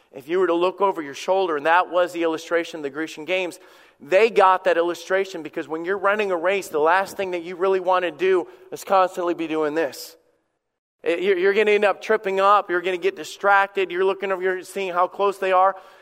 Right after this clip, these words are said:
He said, "The one thing that I do," I, he said, "I just forget those things which are behind."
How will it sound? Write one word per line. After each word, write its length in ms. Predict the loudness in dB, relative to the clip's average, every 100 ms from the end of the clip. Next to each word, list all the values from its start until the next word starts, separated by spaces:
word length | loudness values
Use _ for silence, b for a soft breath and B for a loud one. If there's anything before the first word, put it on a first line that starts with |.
| B
He 160 | -6 -6
said, 340 | 0 2 4
"The 60 | 2
one 240 | 2 2
thing 200 | 2 0
that 120 | 4 4
I 100 | 2
do," 200 | 2 2
I, 140 | 2
he 200 | 0 -4
said, 180 | 2 4
"I 160 | 4
just 200 | 2 -4
forget 400 | -8 0 2 4
those 180 | 2 0
things 260 | -2 -6 -8
which 160 | -6
are 160 | 0 0
behind." 420 | -2 -8 -12 -18